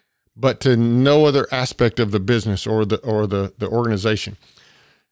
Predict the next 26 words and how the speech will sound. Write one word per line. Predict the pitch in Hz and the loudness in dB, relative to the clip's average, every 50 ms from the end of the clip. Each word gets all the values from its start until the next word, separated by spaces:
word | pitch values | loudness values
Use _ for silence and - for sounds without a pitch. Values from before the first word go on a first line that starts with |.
| _ _ _ _ _ | _ _ _ _ _
And | - 143 139 135 113 - | -4 -4 -4 -4 -4 -4
you | - 147 156 151 | -2 0 0 0
see | - - - 233 240 226 | -2 -2 -2 0 0 0
that | 180 170 151 143 131 | 0 0 -2 -2 -2
here | - 160 156 160 151 | 0 0 2 2 2
in | 143 143 139 | 2 0 0
the | 131 127 | 0 -2
example. | 117 107 113 131 123 110 - - 92 101 | -2 -2 -2 -2 -2 -2 -4 -6 -8 -4
You | 113 123 131 | -4 -4 -4
see | - - 196 214 214 | -2 -2 -2 0 0
a | 185 170 160 | 0 -2 0
Marine | 156 151 139 139 143 139 127 113 107 107 107 110 | 0 0 2 2 2 0 0 0 -2 -2 -4 -4
that, | 107 113 117 117 - _ _ _ _ _ | -2 -4 -4 -4 -6 _ _ _ _ _
that | 120 123 123 117 - _ - | -4 -4 -4 -4 -4 _ -6
is | 135 120 107 | -4 -4 -4
going | 107 127 147 165 180 160 | -2 0 0 2 2 0
to | 131 | -2
carry | - - 170 175 190 208 208 190 175 | -2 0 2 2 4 4 4 2 2
out | 170 175 175 | 2 2 2
an | 185 180 156 | 2 2 4
order | 139 131 123 117 117 143 175 - _ _ _ - | 4 4 4 4 2 0 -2 -4 _ _ _ -4
of | 123 117 123 | -2 2 2
a, | 131 123 117 - - | 4 2 2 0 0
of | 120 117 | 0 0
a | 131 | 0
senior, | - - - 170 143 117 104 104 123 - | 0 0 0 0 2 2 2 0 -2 -4